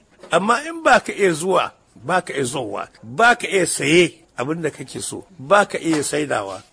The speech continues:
to ina hulɗa take? Babu ta. Idan al'ummomi na ƙasashe ɗaya, biyu, uku, huɗu, biyar sun yarda da kuɗi iri guda, wannan shi kenan hulɗa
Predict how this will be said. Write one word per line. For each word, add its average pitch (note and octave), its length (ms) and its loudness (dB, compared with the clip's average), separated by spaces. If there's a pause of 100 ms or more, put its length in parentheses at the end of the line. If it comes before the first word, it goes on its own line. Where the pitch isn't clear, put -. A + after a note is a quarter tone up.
to D#3 180 -6
ina D#3+ 200 0
hulɗa - 380 -12
take? - 240 -18 (460)
Babu G#2+ 380 -8
ta. - 120 -20 (220)
Idan D#3 500 2 (180)
al'ummomi D3+ 760 -4
na C#3+ 160 -8
ƙasashe B2 680 -10
ɗaya, B2+ 260 -2
biyu, C3 280 -8
uku, C3 280 -8
huɗu, A#2+ 320 -8
biyar G2 260 -6 (240)
sun F3 400 -4
yarda C3+ 360 0
da A2+ 280 -8 (300)
kuɗi D#3+ 480 -8
iri D#3+ 260 -2
guda, G#2+ 380 -6 (240)
wannan A#3 420 4
shi B3+ 280 0
kenan A#3+ 480 0 (400)
hulɗa A#3+ 460 2